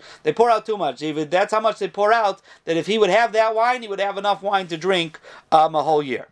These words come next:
So this is this Rav Oizer who the Marash was a Talmud of. Um, <clears throat> now, the, um, Maril in Hilchas Shabbos, um, Ois Lamed Zayin,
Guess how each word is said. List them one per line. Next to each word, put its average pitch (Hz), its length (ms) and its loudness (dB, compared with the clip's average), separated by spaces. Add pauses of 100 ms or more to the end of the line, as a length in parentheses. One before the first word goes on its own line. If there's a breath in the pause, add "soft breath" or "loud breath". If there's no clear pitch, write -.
(300 soft breath)
So - 100 -10
this 285 220 0
is 247 160 -2
this 240 220 0
Rav 202 220 2
Oizer 208 600 -2
who 196 420 -2 (240 loud breath)
the 175 80 0
Marash 190 520 2
was 165 120 -10
a 170 60 -8
Talmud 131 380 -2
of. - 260 -16 (1800 loud breath)
Um, 196 560 4 (220)
<clears throat> 156 220 -8
now, 170 360 0 (580)
the, 208 420 -2
um, 196 440 2 (160)
Maril 220 440 0
in 226 80 0
Hilchas 214 320 0
Shabbos, 180 680 -2 (760 soft breath)
um, 165 440 4 (440)
Ois 190 220 0
Lamed 156 280 0
Zayin, 214 640 0